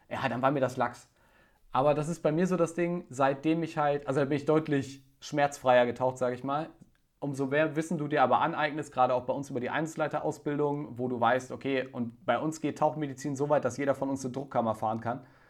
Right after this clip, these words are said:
Also in die Tiefe geht das bei uns. Genau, und dann hast du halt eine andere Ahnung davon. Und auch durch persönliche Weiterbildung, zum Beispiel über Artikel von diesem Frank Hartig,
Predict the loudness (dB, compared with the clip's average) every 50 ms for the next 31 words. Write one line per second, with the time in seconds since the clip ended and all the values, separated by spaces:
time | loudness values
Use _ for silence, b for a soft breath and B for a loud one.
0 | b b b b b -4 0 2 2 2 2 0 -4 -6 -6 -2 -2 -2 -2 -4
1 | -6 -4 -4 -2 -2 0 0 -2 0 2 2 2 2 0 -2 -4 -8 -2 0 2
2 | 2 2 2 0 0 2 2 2 2 2 0 0 2 0 0 0 0 -2 -2 -2
3 | 0 0 0 2 2 2 0 0 -2 -2 -4 -2 -2 -4 -6 -6 -8 b b b
4 | b b b b b b b _ _ _ _ _ _ _ -6 -4 -2 2 2 2
5 | 2 2 -2 -4 -4 -6 -6 -4 -4 0 2 2 2 2 0 0 4 4 4 6
6 | 4 4 4 4 4 4 4 0 0 0 0 -2 -2 -2 -2 -2 -2 -2 -4 -4
7 | 4 4 4 4 4 2 -2 -4 -4 -4 -4 -6 -6 -4 -6 -8 -4 -4 -4 -4
8 | 0 4 4 4 4 4 0 -2 -2